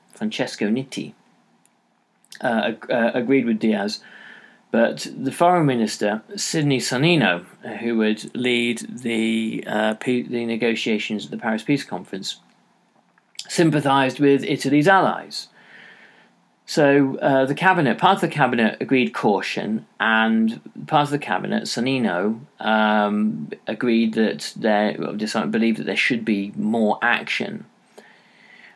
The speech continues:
Uh, Vittorio Orlando was the kind of the arbitrator between these two sides, um, until September, persuaded Orlando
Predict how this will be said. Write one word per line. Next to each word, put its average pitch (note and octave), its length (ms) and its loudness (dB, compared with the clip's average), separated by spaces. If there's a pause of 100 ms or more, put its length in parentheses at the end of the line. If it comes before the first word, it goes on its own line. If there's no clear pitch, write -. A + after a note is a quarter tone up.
Uh, - 140 0
Vittorio G#3 460 6
Orlando D3+ 1000 4
was A#2 320 0
the A#2+ 160 2
kind A#2+ 160 -2
of A2+ 60 0
the A2+ 160 2
arbitrator B2 640 0
between G#2 320 -6
these G2 160 -8
two - 240 -4
sides, - 600 -10 (500)
um, A2 680 4
until F#3 640 2
September, C#3+ 920 0 (480)
persuaded B2 520 0
Orlando F#2+ 680 0